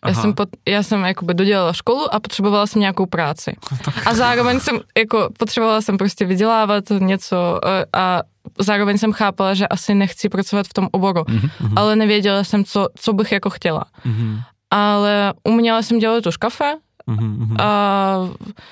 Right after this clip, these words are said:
Speaker 1: v Café Chloe právě nabírali baristy, tak jsem se přihlásila a vzali mě. Tak jsem tam nějak jakoby začala pracovat normálně, mm,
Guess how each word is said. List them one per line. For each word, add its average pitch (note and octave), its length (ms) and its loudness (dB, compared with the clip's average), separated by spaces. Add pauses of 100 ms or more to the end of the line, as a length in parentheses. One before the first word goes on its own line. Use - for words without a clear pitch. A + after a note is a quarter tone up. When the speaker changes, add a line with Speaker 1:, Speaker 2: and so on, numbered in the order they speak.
(140)
Speaker 1:
v - 80 -20
Café A3 300 -2
Chloe G#3 240 2
právě G3+ 340 0
nabírali F#3+ 680 2
baristy, G#3+ 600 0
tak G3+ 180 -2
jsem G3+ 140 4
se G3+ 100 -2
přihlásila F#3+ 580 0
a E3+ 100 -4
vzali F#3+ 280 0
mě. B3+ 260 0 (420)
Tak G#3+ 120 0
jsem A3 180 2
tam G#3+ 160 2
nějak G#3 200 2
jakoby G3 480 0
začala G3+ 340 0
pracovat F#3+ 520 -2
normálně, F#3 580 2
mm, F3 100 -8